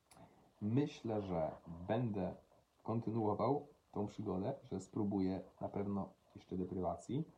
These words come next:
Nie sądzę, żebym miał w najbliższym czasie na to jakąś przestrzeń, ale może za rok, może za dwa. Myślę, że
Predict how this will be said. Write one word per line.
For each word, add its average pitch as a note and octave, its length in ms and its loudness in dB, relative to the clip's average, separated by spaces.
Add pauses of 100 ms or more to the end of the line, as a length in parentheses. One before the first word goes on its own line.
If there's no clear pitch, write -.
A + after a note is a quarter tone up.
(1400)
Nie C3+ 220 2
sądzę, C#3 260 2
żebym A2 220 2
miał G#2 140 2
w A2 40 -2
najbliższym G#2 420 -4
czasie G2 360 -4 (520)
na F2 120 2
to G2+ 280 0
jakąś G2+ 360 -2
przestrzeń, - 520 -2
ale D3 160 4
może G#2 260 2
za F2+ 100 0
rok, F2+ 260 -2
może G2 240 -4
za F#2 100 0
dwa. F#2 300 -2 (380)
Myślę, A#2 200 -2
że G#2 240 0